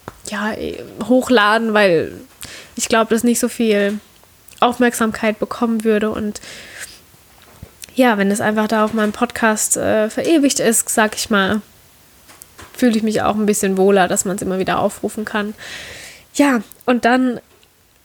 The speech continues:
hoffe ich einfach, dass es euch gut geht und dass, ähm, ihr ein bisschen was aus der Folge mitnehmen könnt. Ich würde mich sehr freuen über einen Austausch und über Diskussionen,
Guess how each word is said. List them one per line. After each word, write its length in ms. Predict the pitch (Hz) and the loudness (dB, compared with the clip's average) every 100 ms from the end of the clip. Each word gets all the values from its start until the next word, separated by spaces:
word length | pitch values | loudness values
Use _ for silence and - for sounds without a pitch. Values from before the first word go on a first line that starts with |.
| - | -2
hoffe 280 | 247 392 381 | 2 4 4
ich 120 | - | 2
einfach, 380 | 233 247 262 254 | 2 4 4 4
dass 180 | 240 262 | 4 2
es 220 | 233 - | -2 2
euch 260 | 262 254 - | 2 2 2
gut 260 | 320 320 | 2 2
geht 280 | 277 302 254 | 2 2 4
und 160 | 240 233 | 2 2
dass, 280 | 226 247 | 2 0
ähm, 480 | 226 113 185 226 208 | -4 -4 -2 -2 0
ihr 120 | 202 | -2
ein 60 | 233 | 0
bisschen 320 | - 339 330 | 2 2 2
was 140 | 254 226 | 2 4
aus 140 | 233 | 2
der 120 | 240 | 0
Folge 300 | 233 247 254 | 2 4 4
mitnehmen 480 | 240 247 233 226 220 | 2 0 0 -2 -2
könnt. 320 | - 220 214 | -2 -2 0
Ich 140 | 220 220 | -4 -6
würde 160 | 214 | -4
mich 160 | 208 - | -6 0
sehr 200 | 254 277 | 0 2
freuen 320 | - 226 220 | 2 0 2
über 220 | 190 214 | 0 0
einen 300 | 208 202 190 | 2 0 -2
Austausch 720 | - 208 233 - 220 196 220 226 | 0 0 0 -4 0 2 0 -2
und 100 | 208 | -4
über 240 | 202 190 | 0 0
Diskussionen, 840 | 214 220 - 233 202 202 185 202 | 0 -2 -2 -2 0 0 0 -4